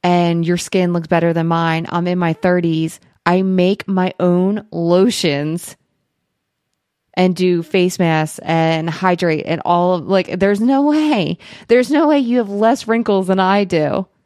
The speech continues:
And I barely have any. That, like, I see some of their faces, I'm like, "There's not a single wrinkle." Did she just, like, stay stone-faced the entire time?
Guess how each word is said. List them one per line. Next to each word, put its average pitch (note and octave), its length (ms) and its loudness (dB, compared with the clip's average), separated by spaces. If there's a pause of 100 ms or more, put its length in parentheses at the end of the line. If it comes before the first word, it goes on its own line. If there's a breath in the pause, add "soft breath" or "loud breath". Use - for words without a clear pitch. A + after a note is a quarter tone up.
And G3 160 2
I A#3+ 80 4
barely C4+ 360 2
have C4+ 180 0
any. G#3+ 500 -2
That, B3 300 0
like, C#4 200 -4 (200 loud breath)
I C4 140 0
see C#4 280 -4
some D4 160 -2
of C#4+ 60 0
their C4+ 100 0
faces, C4 380 -2
I'm A#3+ 80 0
like, A3+ 180 -2
"There's A3+ 200 2
not A#3 200 0
a A#3+ 60 -2
single A3+ 420 -4
wrinkle." F3+ 600 -2 (920)
Did G3+ 180 -2
she A3+ 220 -4
just, G#3 240 -2
like, G#3 340 -4
stay G3+ 280 -2
stone-faced G3+ 720 -6
the D4+ 120 -8
entire D4+ 380 -8
time? D#4+ 420 -12